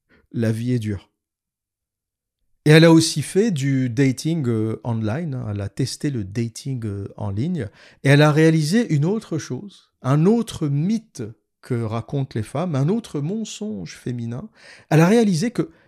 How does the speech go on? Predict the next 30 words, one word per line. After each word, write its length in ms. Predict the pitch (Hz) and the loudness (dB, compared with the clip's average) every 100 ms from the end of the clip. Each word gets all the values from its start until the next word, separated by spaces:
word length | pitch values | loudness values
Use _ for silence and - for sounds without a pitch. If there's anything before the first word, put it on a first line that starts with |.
| - | -6
les 200 | 131 139 | -2 -2
femmes 520 | - 165 196 202 233 - | -4 -6 -4 -6 -10 -12
détestent 1000 | 120 123 131 202 - 226 175 - - - 135 | -10 -8 -4 -4 -2 -2 0 -2 -6 -10 -4
les 340 | 123 127 113 | 2 2 2
hommes 340 | 139 151 170 175 _ | 0 0 -2 -8 _
féminins. 600 | - - 127 127 117 101 - _ | -16 -6 -4 -2 -4 -6 -12 _
Elles 320 | 143 143 120 | 2 2 0
détestent 640 | 117 185 180 165 - - 120 | -2 -4 -2 -6 -6 -6 -8
ça. 200 | - - - - | -6 -10 -14 -2
Les 140 | 151 | 2
femmes 260 | 160 214 202 | 2 2 0
qui 120 | - | -2
veulent 200 | 151 160 | -2 0
dire, « 300 | 143 196 175 - _ - | 0 -2 -2 -6 _ -2
On 120 | 147 | 0
rêve, 420 | 135 151 156 123 - - | 2 2 2 0 -8 -6
on 180 | 143 139 | -2 -2
espère, 580 | 143 - 156 151 151 - _ - | -2 -4 -4 -2 -2 -6 _ -8
euh, 200 | 131 120 - | -6 -6 -2
un 240 | 131 135 | 0 2
homme 240 | 147 143 | 2 0
doux, 500 | 127 113 143 160 156 - - | -4 -4 -2 0 -2 -6 -10
gentil, 760 | 127 127 147 143 - 160 170 - _ | -6 -2 -2 -4 -8 -6 -8 -10 _
attentionné, 920 | - 147 147 151 - - 165 160 160 160 _ | -8 -6 -4 -4 -4 -4 -4 -2 -4 -8 _
qui 160 | - 147 | -10 -4
est 40 | |
un 120 | 156 160 | -4 -4
peu 120 | 185 | -6
comme 380 | 175 165 165 170 | -4 -2 0 0
nous. » 200 | 185 | 0